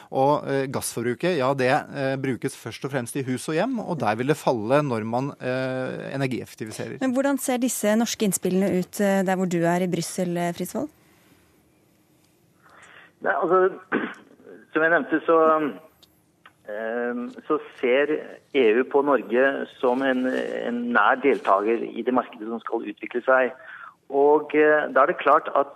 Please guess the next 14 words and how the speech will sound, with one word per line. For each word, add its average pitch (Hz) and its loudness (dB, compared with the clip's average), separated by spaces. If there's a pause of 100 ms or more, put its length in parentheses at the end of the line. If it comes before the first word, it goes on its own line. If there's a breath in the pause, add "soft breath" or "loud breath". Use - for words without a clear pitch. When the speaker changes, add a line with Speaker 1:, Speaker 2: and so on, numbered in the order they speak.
Speaker 3:
eh, 139 2 (680)
prioritering 135 0
nummer 139 -2 (120)
én 131 -2
i 131 0
E 120 4 (120)
U, 208 4
det 143 0
er 104 4
jo 143 2
å - -14
skaffe 143 0 (260)
økonomisk 131 -4
vekst - -6